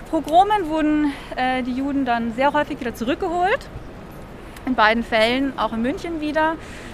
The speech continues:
Man hat sie dann mit Steuervergünstigungen, äh, gelockt. Äh, nach dem Pestpogrom hatten sie dann zum Beispiel zwei Jahre eben Steuerfreiheit in München. Und man hat sie dann sozusagen dazu überredet,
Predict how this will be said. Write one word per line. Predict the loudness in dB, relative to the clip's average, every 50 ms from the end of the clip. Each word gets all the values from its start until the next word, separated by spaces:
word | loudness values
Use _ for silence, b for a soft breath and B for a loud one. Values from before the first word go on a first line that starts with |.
| B -2
Man | 0 2
hat | 4 4 2 2
sie | -2 -2
dann | 0 2 2 2 2 0 -2 -4 -4
mit | -4 -6 -6 -6
Steuervergünstigungen, | -2 2 4 4 4 4 2 -2 -2 -4 -4 -4 -4 -4 -2 0 0 0 0 0 0 0 0 0 0 -2
äh, | 0 0 0 0 0
gelockt. | 0 0 2 2 2 2 2 0 -6 -14 -8 -4
Äh, | 0 2 2 2
nach | 2 2 0 0
dem | -2 -4
Pestpogrom | -4 -4 -6 -6 -6 -8 -8 -6 -2 -2 0 0 2
hatten | 0 0 0 -2 -2
sie | -2
dann | -2 -2 -2
zum | -2 -4
Beispiel | -4 -4 -6 -8
zwei | 0 2 4 4 6
Jahre | 8 6 6 6 4 0
eben | -4 -6 -8 -8 -8 -8 -10 B B B B B B -2
Steuerfreiheit | 4 6 6 6 6 4 4 2 2 4 2 2 0
in | 0 -2 0
München. | 0 -2 -2 -4 -4 -2 -2 -2 -4 -6 -8 B B B B B B B B -4
Und | -2 -2 0 2
man | 2 4 4
hat | 4 4 4
sie | 2
dann | 0 0 0 0
sozusagen | 0 0 0 0 0 0 0
dazu | 0 0 -2 0
überredet, | 2 2 2 4 4 4 4 4 6 4 2 2